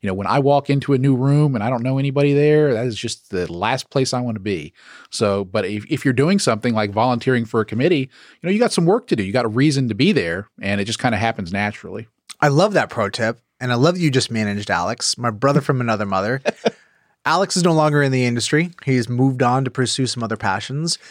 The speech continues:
Speaker 2: but he and I had a three-year tour of duty doing P M Grow before we both got out. You were at some of those events. I like to think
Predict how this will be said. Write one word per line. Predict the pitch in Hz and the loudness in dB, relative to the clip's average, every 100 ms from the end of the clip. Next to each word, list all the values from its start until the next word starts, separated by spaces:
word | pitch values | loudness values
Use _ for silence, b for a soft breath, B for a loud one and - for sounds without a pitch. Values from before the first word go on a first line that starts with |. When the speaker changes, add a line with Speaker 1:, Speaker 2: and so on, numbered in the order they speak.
| B B | B B
Speaker 2:
but | 123 | -4
he | - 170 | 2 2
and | 147 | 4
I | 135 | 2
had | 151 135 | 2 0
a | 110 | -2
three-year | - - 143 143 135 | -4 0 2 4 2
tour | 131 - 127 127 143 143 B B | 0 -2 0 2 2 0 B B
of | 123 113 | -4 0
duty | 123 120 151 | 0 2 2
doing | 131 113 110 | 2 0 -2
P | - 123 | -4 -4
M | 113 | -2
Grow | 110 107 117 | -2 -2 -2
before | 135 - | -4 -4
we | 113 110 | -4 -4
both | 104 107 | -4 -6
got | - 107 | -4 -2
out. | 98 110 160 b b b | 0 0 -2 b b b
You | - 131 | -2 2
were | 127 127 | 4 2
at | - 117 - | 0 -2 0
some | 135 120 | 0 0
of | |
those | 113 107 107 104 - _ - | 0 0 -2 -4 -6 _ -6
events. | 117 104 104 139 - - - b b - | -4 -2 -2 -2 0 0 -2 b b -4
I | 156 | 0
like | 156 151 214 - | 2 2 0 -4
to | - 170 | 0 0
think | - 117 107 151 - | 0 -2 -2 -4 -10